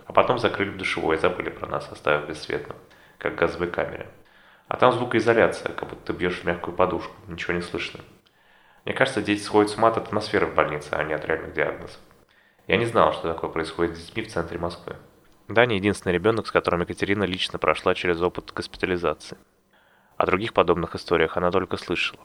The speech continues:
Например, о девочке, которую после побега из детского дома поместили в больницу на обследование, а оттуда увезли в психиатрическое учреждение и выписали препараты.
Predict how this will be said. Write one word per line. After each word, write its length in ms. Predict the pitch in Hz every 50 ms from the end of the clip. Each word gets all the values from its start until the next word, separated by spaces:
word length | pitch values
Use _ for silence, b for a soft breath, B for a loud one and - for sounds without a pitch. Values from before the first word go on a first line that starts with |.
| - -
Например, 340 | - 85 - 87 87 95 95
о 80 | 92 85
девочке, 420 | 90 101 107 107 - - - -
которую 300 | - - - - 87 85
после 240 | 82 90 87 - 104
побега 360 | - 92 87 90 95 92 95
из 80 | 92 82
детского 360 | 85 98 87 - - - 92
дома 240 | 87 101 107 110 98
поместили 440 | - - - 85 - - - 92 92
в 80 | 87
больницу 420 | 85 90 87 98 101 92 - - 87
на 80 | 90
обследование, 640 | 90 - - - - 82 73 - - - - - - - _ -
а 120 | - 80
оттуда 280 | 78 - - 107 101 101
увезли 320 | 87 80 80 78 80 95
в 20 | 87
психиатрическое 720 | - - - - 85 82 - - 92 - - - - -
учреждение 560 | 87 - 87 87 87 85 90 101 104 101 87
и 20 | 80
выписали 380 | 78 82 - - - - 92
препараты. 580 | 87 - - - - 90 82 80 - - - -